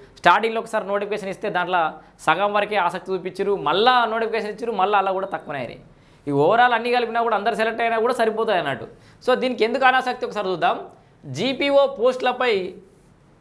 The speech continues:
అనాసక్తి. రెండుసార్లు నోటిఫికేషన్ ఇచ్చిన పూర్వ విఆర్ఏ, విఆర్ఓల స్పందన అంతంతే అట.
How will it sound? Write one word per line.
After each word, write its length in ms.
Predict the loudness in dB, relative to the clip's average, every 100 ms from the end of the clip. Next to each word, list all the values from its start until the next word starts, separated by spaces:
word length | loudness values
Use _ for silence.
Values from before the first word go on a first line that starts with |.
| _ _ -20 _ _ _ 2
అనాసక్తి. 640 | 4 4 2 -2 -4 -14 -8
రెండుసార్లు 460 | 0 0 2 2 2
నోటిఫికేషన్ 440 | 0 2 0 -2
ఇచ్చిన 220 | -4 0
పూర్వ 320 | -2 -2 -2
విఆర్ఏ, 520 | -2 4 4 4 2 -2
విఆర్ఓల 720 | 0 2 2 2 2 2 0 -4 -18 _ _ _ _ -14
స్పందన 380 | -2 0 2 0
అంతంతే 420 | 0 0 0 2
అట. 160 | 2